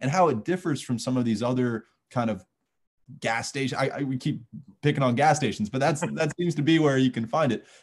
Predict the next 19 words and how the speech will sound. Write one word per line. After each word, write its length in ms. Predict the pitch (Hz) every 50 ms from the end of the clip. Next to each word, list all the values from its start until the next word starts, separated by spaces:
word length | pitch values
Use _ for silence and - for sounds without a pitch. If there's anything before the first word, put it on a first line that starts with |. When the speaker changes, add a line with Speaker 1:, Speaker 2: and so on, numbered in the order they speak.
| _ _ -
Speaker 1:
Um, 400 | 120 120 120 117 110 107 107 107 110
maybe 180 | 127 131 131
convenience 460 | 123 - 131 110 113 120 120 120 113 110
stores. 180 | - 127 117
I 80 | 120 120
don't 100 | 117 110
know 80 | 107
where 120 | 104 101 101
else 200 | 98 95 95 -
they 120 | - 95
sell 240 | 92 - 98 90 87
it, 100 | 85 87
but 160 | 107 120 110
Speaker 2:
Mm-hmm. 420 | - _ _ _ _ _ _ 131 151
Speaker 1:
Cultivate 320 | 175 180 180 165 170 139
Wellness 400 | 117 127 131 135 131 127 123 -
is 80 | 120 113
a 80 | 110
place 460 | 104 - - 110 110 107 104 - -